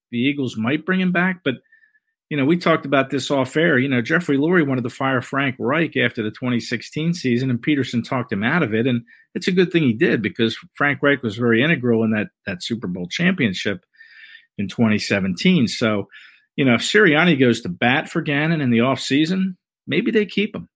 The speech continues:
But they have to address the personnel matters. They have to bring in guys. You know,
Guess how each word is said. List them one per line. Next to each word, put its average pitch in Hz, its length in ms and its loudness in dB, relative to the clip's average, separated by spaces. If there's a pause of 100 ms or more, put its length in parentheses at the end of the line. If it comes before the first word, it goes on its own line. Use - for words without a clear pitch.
(240)
But 131 160 -6
they 139 120 2
have 202 260 0
to 170 140 0
address 127 440 0
the - 80 -12
personnel 98 760 -6 (180)
matters. 87 640 -10
They 165 160 4 (260)
have 143 220 -2
to 127 60 -8
bring 139 200 0
in 123 140 2
guys. 117 240 2
You 135 80 0
know, 117 80 2